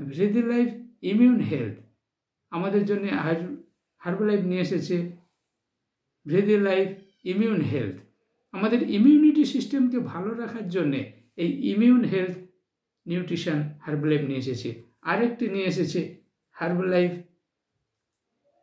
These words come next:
নিউট্রিশন হেলদি লাইফ, ব্রেন হেলথ। এই হেলদি লাইফ, ব্রেন হেলথ আমাদের ব্রেন ফাংশনকে ভালো রাখবে। শরীর, মন, আত্মা, দেহ, মন, আত্মা, বডি, মাইন্ড, সোল, এই পঞ্চভূত, ক্ষিতি,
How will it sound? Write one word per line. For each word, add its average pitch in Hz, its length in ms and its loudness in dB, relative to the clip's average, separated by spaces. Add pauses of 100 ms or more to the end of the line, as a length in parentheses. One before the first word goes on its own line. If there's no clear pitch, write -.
(460)
নিউট্রিশন 165 520 -2 (580)
হেলদি 202 340 2
লাইফ, 196 200 2 (280)
ব্রেন 185 220 0 (100)
হেলথ। 110 200 -6 (560)
এই 202 60 2 (140)
হেলদি 220 320 2
লাইফ, 285 160 6 (160)
ব্রেন 247 220 4 (100)
হেলথ 139 200 0 (300)
আমাদের 202 240 0 (140)
ব্রেন 233 200 4 (120)
ফাংশনকে 247 480 0 (160)
ভালো 147 180 0 (100)
রাখবে। 120 260 -8 (640)
শরীর, 233 360 2 (160)
মন, 214 180 0 (320)
আত্মা, 135 320 -10 (340)
দেহ, 165 140 -2 (240)
মন, 214 140 -2 (160)
আত্মা, 147 240 -6 (120)
বডি, 175 240 2 (160)
মাইন্ড, 233 260 2 (100)
সোল, 165 280 0 (420)
এই 170 60 -4 (160)
পঞ্চভূত, 240 1200 -2 (120)
ক্ষিতি, 202 280 0